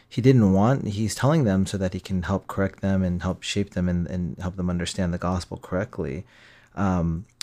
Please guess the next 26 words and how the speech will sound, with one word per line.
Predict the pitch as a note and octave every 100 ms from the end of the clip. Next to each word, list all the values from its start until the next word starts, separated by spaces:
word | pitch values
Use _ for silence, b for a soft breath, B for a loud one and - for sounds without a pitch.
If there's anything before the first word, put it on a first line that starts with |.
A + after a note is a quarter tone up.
| A2
because | A2+ B2+ G#2+
they | A2+
were |
becoming | G2+ A2+ B2 A#2+ A2+
to | G2+
make | G#2+ G2
much | G2+ G#2
of | A2
themselves | G2 F#2 F#2+ F2+
based | - F#2+ -
on | F2+ F2
these | F2+ F2
external | - - G2 E2
things | - C3 G#2+ F2
like | D#2 - B B B -
circumcision | G2+ G2 F#2+ G2 F2+ F2
and | E2+
rituals. | E2+ - F#2 - -
So | F#2
verse | E2+ F2
seventeen, | - F#2 F#2 F2 A2 G2+ F2
you |
know, | E2+
they're | D#2+ F2+
making | F#2 - F2+ D2+ D#2
much, | G2 G#2 - -